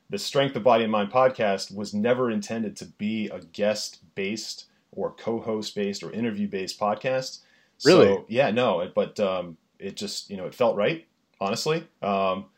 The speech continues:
Speaker 1: I picked up your vibe in that one, that one call. I think you know what I'm talking about. I probably, I don't know if I
Speaker 2: Yes.
Speaker 1: should mention the call, but, uh, and then I went on to follow you a little bit, and, you know, we started talking, and, uh,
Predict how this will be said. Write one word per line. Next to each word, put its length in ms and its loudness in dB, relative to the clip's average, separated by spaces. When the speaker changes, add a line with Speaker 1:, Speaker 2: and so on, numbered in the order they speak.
Speaker 1:
I 60 -10
picked 200 -4
up 120 2
your 80 -4
vibe 400 4
in 200 -4
that 220 0
one, 480 0
that 140 -2
one 200 -2
call. 320 4
I 40 -2
think 120 -6
you 60 -10
know 80 -4
what 40 -2
I'm 40 -8
talking 240 -2
about. 140 -4
I 40 -6
probably, 240 -6
I 40 -12
don't 180 -16
know 60 8
if 40 8
I 40 8
Speaker 2:
Yes. 120 0
Speaker 1:
should 140 -2
mention 240 -8
the 80 -12
call, 200 0
but, 180 -6
uh, 380 4
and 380 0
then 120 2
I 40 4
went 160 2
on 120 2
to 80 -8
follow 220 4
you 160 0
a 20 -2
little 180 -2
bit, 340 0
and, 560 -8
you 80 -10
know, 80 -8
we 100 -10
started 260 -6
talking, 340 -2
and, 240 -12
uh, 300 -8